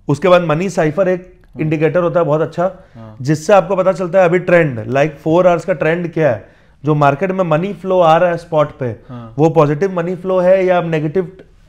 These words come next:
Speaker 1: मोमेंटम की तरफ जा रहा है।
Speaker 2: हम्म।
Speaker 1: तो मोमेंटम पता करना होता है, उससे आप ट्रेड का मोमेंटम डिसाइड करते हो कि अभी आपको लॉन्ग्स लेने हैं या आपको शॉर्ट्स लेने हैं।
Speaker 2: हम्म।
Speaker 1: और उसके साथ साथ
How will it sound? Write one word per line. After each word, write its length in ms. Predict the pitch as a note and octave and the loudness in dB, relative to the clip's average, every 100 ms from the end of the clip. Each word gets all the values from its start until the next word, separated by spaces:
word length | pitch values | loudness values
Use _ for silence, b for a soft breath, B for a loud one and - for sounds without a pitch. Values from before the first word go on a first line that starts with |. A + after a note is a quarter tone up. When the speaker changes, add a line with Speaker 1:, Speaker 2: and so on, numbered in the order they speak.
| - | -10
Speaker 1:
मोमेंटम 480 | D#3 D#3+ D#3 D#3 F3 | -4 -2 0 0 0
की 60 | E3+ | -2
तरफ 240 | E3 D3 | 0 0
जा 160 | C3+ A#2 | 0 0
रहा 120 | G#2+ | -4
है। 60 | B2 | -10
Speaker 2:
हम्म। 240 | B2 A#2 A2+ - | -16 -16 -10 -2
Speaker 1:
तो 60 | |
मोमेंटम 500 | D#3 D#3 D3+ D3+ G3+ | 2 2 2 0 -2
पता 200 | F#3+ F#3 | 0 0
करना 240 | F#3+ F3 F#3+ | 0 0 0
होता 200 | F#3 G3+ | 0 0
है, 60 | |
उससे 200 | E3 - | -4 2
आप 160 | F#3+ F#3 | 0 2
ट्रेड 240 | E3+ F3 F#3 | -2 -2 2
का 400 | G3 G#3 G#3 b b b | 2 2 0 b b b
मोमेंटम 340 | D3+ E3+ D#3+ F#3+ | 0 0 0 -4
डिसाइड 360 | F3+ F#3+ F#3 | -4 0 0
करते 200 | F#3 D#3+ | 0 -2
हो 80 | G3 | -2
कि 100 | F#3 | 2
अभी 160 | F#3 F3+ | 2 4
आपको 540 | F3 F#3 F#3+ G3 B B B - D3 | 2 2 0 0 B B B -8 0
लॉन्ग्स 400 | D3+ E3+ G3+ F3+ | 2 2 0 -4
लेने 260 | F3+ F3+ | -4 -2
हैं 240 | F#3 F#3+ F3+ | -2 -2 0
या 100 | F3 | 0
आपको 200 | E3 F3+ | -2 -4
शॉर्ट्स 320 | E3+ E3 D#3+ | -2 -2 -2
लेने 240 | D#3 A#2+ | -4 -4
हैं। 160 | A2 G2+ | -8 -10
Speaker 2:
हम्म। 240 | B2 A#2+ A#2 b b _ - | -14 -16 -18 b b _ 0
Speaker 1:
और 120 | D#3+ | 2
उसके 260 | D#3+ D#3 A#3 | 2 2 0
साथ 200 | G#3+ E3+ | 2 0
साथ 260 | E3 D#3 | 2 0